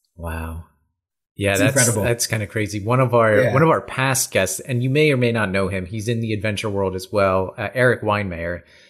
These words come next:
Speaker 1: He is, he's the guy that hiked Everest, the first guy to hike Everest blind, and he did a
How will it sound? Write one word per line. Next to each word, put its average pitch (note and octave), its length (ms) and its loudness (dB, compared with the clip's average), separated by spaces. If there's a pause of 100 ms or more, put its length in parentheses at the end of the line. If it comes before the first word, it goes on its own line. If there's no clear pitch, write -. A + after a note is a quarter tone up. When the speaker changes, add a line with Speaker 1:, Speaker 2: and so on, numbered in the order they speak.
(240)
Speaker 1:
He A#2+ 480 2
is, - 420 -4
he's A#2 240 -4
the A#2+ 60 -4
guy A#2+ 200 2
that A2 280 2
hiked A2+ 420 -6
Everest, A2 480 -4
the A2 220 -8
first C3+ 260 0
guy A2+ 80 0
to G#2+ 100 -2
hike G2+ 200 -6
Everest G2 340 -6
blind, F#2+ 480 -6 (480)
and G2+ 320 -4
he G#2+ 140 -8
did G#2 180 -2
a G2 60 2